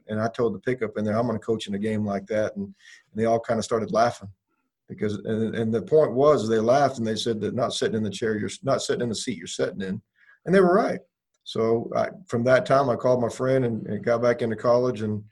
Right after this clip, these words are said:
and started going, pursuing it. Um, a couple of years later, I started working for a farmer, um, in my hometown, where, where actually where I graduated from, and,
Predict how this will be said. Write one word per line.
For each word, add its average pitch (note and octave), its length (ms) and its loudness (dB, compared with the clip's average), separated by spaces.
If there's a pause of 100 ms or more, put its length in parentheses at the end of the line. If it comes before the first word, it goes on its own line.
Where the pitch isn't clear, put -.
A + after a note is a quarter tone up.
(480)
and F#2 80 -12
started A#2 260 0
going, A2+ 200 -4 (260)
pursuing B2+ 480 0
it. F3+ 120 -4 (200)
Um, G#2+ 240 -6
a G#2+ 40 -10
couple B2 300 0
of B2 60 4
years A#2+ 180 2
later, A#2+ 300 4
I - 20 4
started A2 240 0
working A2+ 240 0
for A2+ 140 0
a G#2+ 40 -2
farmer, A#2+ 480 2 (680)
um, A2 280 -4
in A2 60 -6
my G#2+ 140 2
hometown, B2 560 0
where, A2 240 0
where A2+ 180 0 (100)
actually A2+ 260 -2
where G#2 100 2
I G2+ 40 -6
graduated A2 480 0
from, A2 300 -4
and, G#2+ 100 -6